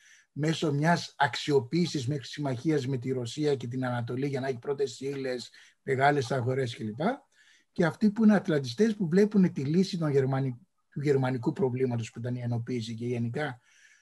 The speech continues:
το γερμανι-, των γερμανικών προβλημάτων, στον ατλαντισμό. Να παρατηρήσω εδώ απλώς, ε,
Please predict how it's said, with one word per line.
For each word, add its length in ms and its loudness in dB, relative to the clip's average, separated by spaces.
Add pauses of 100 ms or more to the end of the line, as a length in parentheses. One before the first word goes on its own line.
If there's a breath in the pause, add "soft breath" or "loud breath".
(240 soft breath)
το 280 0
γερμανι-, 540 -2
των 140 -2
γερμανικών 560 0
προβλημάτων, 600 4
στον 280 2
ατλαντισμό. 760 0 (880)
Να 200 -4
παρατηρήσω 640 2
εδώ 220 2
απλώς, 760 -6 (360)
ε, 380 -6